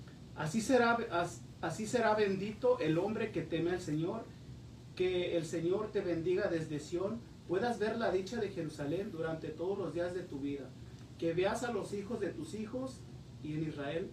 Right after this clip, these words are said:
la paz". Qué hermosas, qué hermoso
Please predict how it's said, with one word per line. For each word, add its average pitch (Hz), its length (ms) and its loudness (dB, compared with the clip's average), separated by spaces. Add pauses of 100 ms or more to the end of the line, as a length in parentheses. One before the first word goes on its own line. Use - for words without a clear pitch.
la 127 180 -6
paz". - 480 -14 (1900)
Qué 170 100 -4
hermosas, 185 880 -4
qué 156 80 -4
hermoso 165 520 -4